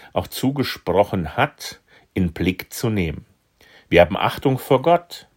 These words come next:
weil er uns in Jesus als Christus für gleichwürdig, für pari erachtet hat. Und diese Befreiung ist das alles mir erlaubt sein. Und letztlich liegt es darin begründet,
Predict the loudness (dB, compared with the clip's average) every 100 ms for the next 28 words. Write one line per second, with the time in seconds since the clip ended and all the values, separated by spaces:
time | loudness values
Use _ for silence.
0 | _ _ _ -20 -20 _ 4 6 6 4
1 | 4 2 2 2 2 2 0 -2 -4 -4
2 | -2 -4 -4 -6 -6 -4 -4 -6 -6 -6
3 | -6 -8 -8 -6 -6 -8 -8 -8 -8 -10
4 | -12 _ _ -12 -10 -12 -16 -18 -18 -18
5 | _ _ -20 -20 -6 -2 0 2 4 4
6 | 0 0 2 4 4 2 -4 -14 _ 0
7 | 0 -2 _ 0 0 0 2 4 2 -2
8 | -14 -16 -6 0 2 2 -2 -4 -2 -2
9 | -2 -6 -8 -4 -2 -4 -10 _ _ _
10 | _ _ -20 _ _ _ _ 4 4 4
11 | 0 0 0 -6 -2 0 -2 -4 -6 0
12 | 0 4 2 4 2 0 -2 -4 -2 0
13 | 2 -2 -6 -8 -20 -20